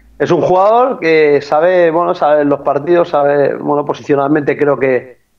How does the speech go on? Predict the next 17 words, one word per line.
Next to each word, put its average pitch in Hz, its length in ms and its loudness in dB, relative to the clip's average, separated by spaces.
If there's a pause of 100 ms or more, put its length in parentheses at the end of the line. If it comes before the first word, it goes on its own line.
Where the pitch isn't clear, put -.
(220)
que, 131 360 0
que 131 80 -2
es 135 80 -6
un 120 80 0
jugador, 131 760 0
pues, 120 280 -2
eh, 117 400 2
no 120 120 2
te 131 80 0
voy 127 140 0
a 117 40 0
decir 120 240 -2
diez, 135 300 2
pero 120 140 -2
es 117 80 -4
un 123 80 -2
jugador, 123 540 -2